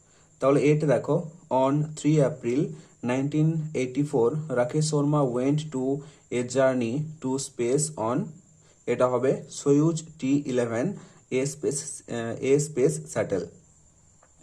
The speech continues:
উনিশশো চুরাশি সালে তিনে এপ্রিল রাকেশ শর্মা কিসে করে স্পেসে পাড়ি দেন,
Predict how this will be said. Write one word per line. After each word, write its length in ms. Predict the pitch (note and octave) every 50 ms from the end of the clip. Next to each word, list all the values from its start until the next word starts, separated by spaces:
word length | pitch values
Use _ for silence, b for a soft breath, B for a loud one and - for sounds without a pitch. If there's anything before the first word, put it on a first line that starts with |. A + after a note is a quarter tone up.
| _ B B B B B B B -
উনিশশো 300 | A#2+ C3+ D3 - D#3+ D#3+
চুরাশি 460 | D3+ - C#3+ B2 B2 B2+ - - D#3
সালে 360 | D3+ - C3+ G#2+ A2+ A#2 C#3+ F3 F3+ - - - -
তিনে 280 | B2+ B2 B2+ C3 C3+
এপ্রিল 380 | B2+ A#2+ A#2+ - A#2+ B2 C#3+ F3 F3+ B B B B B _
রাকেশ 400 | A2+ A#2 A#2 - - D3+ D3+ -
শর্মা 280 | D3+ C3+ B2 A#2+ B2
কিসে 320 | B2 - C3 B2+ - D3 C#3+
করে 300 | C#3+ C#3+ C#3 C#3+ D3+ D#3
স্পেসে 360 | D3+ - - B2 B2+ - D3+
পাড়ি 220 | D3 C3 B2+ C3+
দেন, 240 | C3 D3 E3 G3 A#3